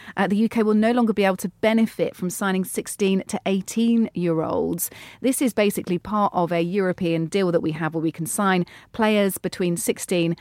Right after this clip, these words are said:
and just under eighteen, but we can't sign players throughout the world. When Brexit comes into place, that Section nineteen, which is this thing that says you, you will not sign a player, uh, unless they're eighteen or over, that comes into play, uh, when we leave Europe. It's not clear when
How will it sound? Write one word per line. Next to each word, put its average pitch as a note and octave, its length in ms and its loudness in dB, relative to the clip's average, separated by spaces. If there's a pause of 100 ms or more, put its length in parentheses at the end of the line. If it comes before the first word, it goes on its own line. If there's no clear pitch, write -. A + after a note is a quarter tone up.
(200)
and E3 320 0 (180)
just - 240 0
under E3 300 0
eighteen, D#3+ 520 0 (300)
but - 120 2
we G3 80 0
can't G3+ 340 -2
sign F3 300 -2
players E3 540 0 (300)
throughout F#3 320 -2
the D#3+ 80 -2
world. F#3 420 2
When E3 160 -2
Brexit - 400 -2
comes E3+ 240 -4
into D#3+ 180 -6
place, E3+ 400 -2
that - 220 0
Section - 460 -4
nineteen, F3+ 580 0
which E3+ 200 -4
is E3 120 -6
this E3 180 -4
thing E3+ 180 -2
that D#3+ 120 -4
says E3 220 -4
you, F3+ 160 0
you F3+ 160 0
will G3+ 180 2
not F#3+ 180 0
sign E3 260 -2
a D#3 40 -4
player, E3 340 0 (360)
uh, E3+ 140 0
unless E3+ 280 -2
they're F3 160 -2
eighteen E3 320 -2
or D#3+ 100 -2
over, D#3+ 140 -2
that G#3+ 300 -2
comes F3+ 260 -2
into D#3+ 200 -4
play, D#3+ 380 0 (280)
uh, D#3 140 -4
when E3 260 -2
we D#3 140 -2
leave D3+ 220 -2
Europe. E3 220 -2
It's - 140 -4
not A3 160 -2
clear F3 240 0
when G3 260 2